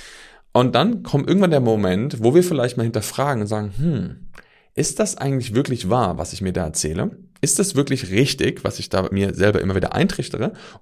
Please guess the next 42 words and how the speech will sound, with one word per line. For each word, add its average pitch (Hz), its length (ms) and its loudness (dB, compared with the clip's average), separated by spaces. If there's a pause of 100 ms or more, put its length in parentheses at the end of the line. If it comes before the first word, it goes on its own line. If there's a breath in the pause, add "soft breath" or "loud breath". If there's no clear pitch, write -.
Oder 196 460 4 (380 loud breath)
ist - 240 2
es - 180 -4
einfach 101 260 0
nur 104 100 4
eine 123 120 2
Erfahrung, 117 540 -2
die - 80 -4
ich - 120 -8
gemacht - 280 -6
habe?“ - 120 -16 (640 loud breath)
Denn 110 140 4
wenn 190 100 6
du 220 80 2
irgendwann 185 260 4
sagst, 175 400 -2
„Boah, 139 160 2
ich - 140 -2
würde 135 180 4
schon 185 300 2
gern 104 400 2
mal 98 380 2
zum - 140 -2
Beispiel 92 180 -2
einen 90 80 0
Vortrag - 420 0
halten 95 240 -4
oder 92 120 0
auf - 100 -6
eine 98 100 -4
Bühne 117 300 0
gehen 92 220 -4
oder - 180 0
ich 92 160 -4
würde 107 140 -2
gerne 101 180 0
überhaupt 107 320 0
mal 113 100 -2
einfach 104 220 -4
nur 98 160 -4
vor 98 180 -6
Menschen 107 640 -4